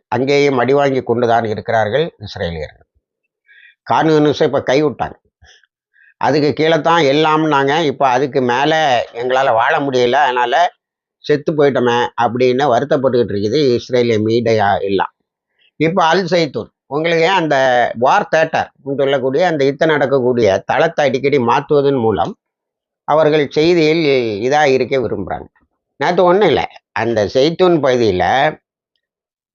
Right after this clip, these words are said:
போய் இஸ்ரேலிய ராணுவ வீரர்கள் ஒரு வீட்டுக்குள்ளால ஒளியிறாங்க. இவனுடைய எஃப் சிக்ஸ்டீன் வந்து அதை தாக்குது. தாக்கிட்டு என்ன ஆச்சுன்னு தெரியல. அவன் பாவம் கஷ்டப்பட்டுக்கிட்டு இருக்கும்போது ஹிஸ்-, அஹ், அஹ், அல்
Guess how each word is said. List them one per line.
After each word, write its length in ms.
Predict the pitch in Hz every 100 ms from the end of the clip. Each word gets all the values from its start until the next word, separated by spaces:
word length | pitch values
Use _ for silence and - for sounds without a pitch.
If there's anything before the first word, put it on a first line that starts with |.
| _ _
போய் 460 | - 160 139 131 165
இஸ்ரேலிய 420 | - 160 156 139
ராணுவ 360 | 131 151 156 147
வீரர்கள் 480 | 131 127 101 139
ஒரு 180 | 175 151
வீட்டுக்குள்ளால 540 | 156 175 151 127 131 185 135
ஒளியிறாங்க. 420 | 135 127 87 82 -
இவனுடைய 840 | 113 135 170 208 208 196 196 175 175
எஃப் 100 | -
சிக்ஸ்டீன் 380 | 180 - 165 160
வந்து 260 | 147 143 196
அதை 160 | 170 -
தாக்குது. 260 | 92 - 69 _ _ _ _ _ _ _ _ _ _ _ _ _ _ _ _ _ 120
தாக்கிட்டு 380 | 160 185 185 170
என்ன 340 | 160 196 190
ஆச்சுன்னு 280 | 165 190 180
தெரியல. 240 | 156 147
அவன் 340 | 170 185 165 143
பாவம் 280 | 160 170
கஷ்டப்பட்டுக்கிட்டு 540 | 143 139 175 156 156 151
இருக்கும்போது 760 | 139 139 123 113 127 226 262 _ _ _ _ _ _ _ -
ஹிஸ்-, 300 | 156 - -
அஹ், 400 | 127 120 104 101 - - -
அஹ், 300 | 120 110 101 - - _ - _ _
அல் 280 | - 147 202